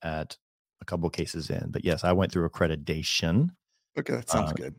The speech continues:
Speaker 2: That's, you know,
Speaker 1: yes.
Speaker 2: listen, never get the, never let the truth get in the way of a good story,
Speaker 1: Well, I'm
Speaker 2: Peter. It's
Speaker 1: just
Speaker 2: pretty damn good. So in my
Speaker 1: Okay.
Speaker 2: mind, Peter, Peter Bolton's accredited. I don't know what, but accredited something.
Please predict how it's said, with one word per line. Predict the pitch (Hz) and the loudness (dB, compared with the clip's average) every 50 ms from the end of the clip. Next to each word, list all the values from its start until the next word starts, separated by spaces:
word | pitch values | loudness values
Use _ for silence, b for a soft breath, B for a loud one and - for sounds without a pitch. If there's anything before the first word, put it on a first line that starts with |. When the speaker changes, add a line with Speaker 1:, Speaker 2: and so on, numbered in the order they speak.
| _ | _
Speaker 2:
That's, | - 101 101 - _ - | -8 -8 -8 -8 _ -8
you | - 101 | -6 -4
know, | 92 85 | -2 -2
Speaker 1:
yes. | 90 80 87 - - | -2 -2 -2 -4 -6
Speaker 2:
listen, | 85 | -2
never | 85 101 107 120 117 | 0 2 2 2 2
get | 113 113 - | 0 0 -2
the, | 107 98 101 - | -4 -6 -2 0
never | 104 113 123 127 | 2 4 4 4
let | 120 110 104 | 2 0 0
the | - 92 | -2 -4
truth | - - 90 - | -4 -4 -6 -4
get | - 92 | -4 -6
in | - | -4
the | - 85 | -4 -4
way | 80 78 | -4 -4
of | 76 | -6
a | 80 | -8
good | 78 78 - | -10 -8 0
story, | - 90 73 | 2 2 2
Speaker 1:
Well, | 73 76 76 | 2 0 -2
I'm | 92 101 | -4 -4
Speaker 2:
Peter. | 92 | -4
It's | 98 85 - | -4 -6 -2
Speaker 1:
just | - | 0
Speaker 2:
pretty | 131 107 92 | 0 0 0
damn | 87 85 76 76 76 | -2 -4 -6 -6 -8
good. | - 67 60 - _ | -12 -14 -16 -14 _
So | - - 120 107 | -2 0 0 2
in | 107 | 4
my | 117 110 107 117 | 2 2 2 0
Speaker 1:
Okay. | |
Speaker 2:
mind, | 110 104 101 95 87 - | -2 -2 -4 -6 -6 -4
Peter, | - 113 107 107 98 95 - _ | -4 -2 -2 -2 -4 -6 -10 _
Peter | _ - 117 110 | _ -6 -4 -4
Bolton's | 92 95 92 90 82 82 | -4 -4 -8 -8 -8 -10
accredited. | 82 - - 82 73 - 71 65 69 - | -12 -10 -8 -8 -8 -8 -8 -10 -10 -10
I | - 78 | -12 -12
don't | 90 85 | -12 -10
know | 80 76 | -10 -10
what, | 73 76 78 67 58 - | -8 -6 -6 -6 -6 -8
but | - - - - - | -8 -10 -12 -12 -14
accredited | 85 90 - - 95 98 92 82 80 - | -14 -14 -12 -10 -10 -8 -8 -10 -10 -10
something. | - 90 - - - - | -12 -12 -12 -12 -16 -18